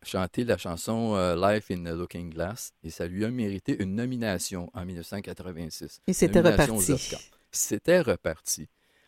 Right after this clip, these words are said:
Speaker 1: Euh, il a enregistré trois albums en quatre-vingt-dix, quatre-vingt-douze et quatre-vingt-treize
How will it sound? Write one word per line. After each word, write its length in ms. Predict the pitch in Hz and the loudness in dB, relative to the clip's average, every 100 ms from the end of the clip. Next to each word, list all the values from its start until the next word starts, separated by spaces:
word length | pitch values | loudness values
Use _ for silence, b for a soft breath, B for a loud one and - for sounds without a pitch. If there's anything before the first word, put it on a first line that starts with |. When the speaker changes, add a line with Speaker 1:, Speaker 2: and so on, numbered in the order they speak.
| _ _ | _ _
Speaker 1:
Euh, 280 | - 92 98 101 | 0 4 6 6
il 160 | 107 | 4
a 80 | 139 | 4
enregistré 560 | 143 139 120 - 143 160 | 4 2 0 -4 -4 -4
trois 480 | - 123 165 160 | -6 -2 0 2
albums 640 | 120 98 85 95 104 113 104 | 4 2 2 0 0 -2 -6
en 100 | 82 | -10
quatre-vingt-dix, 960 | - 90 101 101 98 90 82 107 - | -10 -2 0 0 -2 -4 -4 -4 -4
quatre-vingt-douze 960 | - 92 - 90 92 85 82 101 113 92 | -6 -6 -6 -8 -6 -6 -6 -4 -6 -8
et 60 | 87 | -6
quatre-vingt-treize 1120 | 90 90 90 90 82 - 92 110 143 113 90 | -6 -6 -8 -8 -10 -8 -6 -4 -6 -10 -14